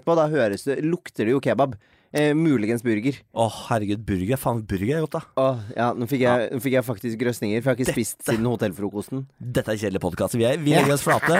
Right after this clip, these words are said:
Speaker 2: Hva vi skal spise, det driter dere i, det skjønner vi.
Speaker 1: Er det ikke deilig å bli litt sulten en mandag?
Speaker 2: <laughs> Hva har du drevet med denne uken, da?
Speaker 1: Eh, jeg har jo ikke gjort noe som helst spennende i det hele tatt. Jeg har bare
Speaker 2: Nei.
Speaker 1: jobbet.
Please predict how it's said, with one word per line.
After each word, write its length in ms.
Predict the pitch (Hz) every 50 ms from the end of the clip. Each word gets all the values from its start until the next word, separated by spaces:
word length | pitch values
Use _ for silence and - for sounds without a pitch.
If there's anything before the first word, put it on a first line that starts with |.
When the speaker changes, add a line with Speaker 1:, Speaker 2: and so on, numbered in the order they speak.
| 208 135 135
Speaker 2:
Hva 140 | 143 151 147
vi 80 | 143 123
skal 160 | - 156 156
spise, 480 | - 123 127 123 117 101 - 156 160 147
det 140 | 143 139 135
driter 240 | 123 107 - 135 117 107
dere 160 | 107 120 147
i, 20 |
det 160 | 139 131 123 -
skjønner 240 | - 107 98 117
vi. 80 | 165 220
Speaker 1:
Er 300 | 381 - - - - 117
det 80 | 113 92
ikke 120 | 127 120 123
deilig 220 | 123 127 127 127 123
å 20 |
bli 140 | 139 135 127
litt 160 | 135 139 135
sulten 400 | - 160 147 135 135 - - 151 156 151
en 60 | 147
mandag? 420 | 147 147 147 - 147 147 147 185 - - - - 185 - - - 185
Speaker 2:
<laughs> 460 | - - - - - - - - 139
Hva 140 | 180 214 -
har 240 | - - 196 196 180
du 60 | 175 175
drevet 240 | 170 170 165 165 - 175
med 80 | 165 165
denne 240 | 170 170 165 165 160
uken, 160 | 170 160 175
da? 140 | 185 196 208 - - - _ - - 135
Speaker 1:
Eh, 420 | 143 143 147 151 151 151 156 151 143
jeg 180 | 139 139 143 139
har 220 | 135 139 127 123
jo 80 | 120 117
ikke 140 | 110 - 143
gjort 180 | 131 131 123 -
noe 180 | 135 120 110 -
som 100 | - 120
helst 140 | 110 107 -
spennende 220 | 131 113 104 104 104
i 40 | 107
det 80 | 110 113
hele 360 | 123 139 131 110 98 92 90
tatt. 180 | 78 120 123 135
Jeg 80 | 135
har 80 | 127 123
bare 240 | 123 131 123 113 101
Speaker 2:
Nei. 120 | 101 110 113
Speaker 1:
jobbet. 320 | 104 98 107 123 - -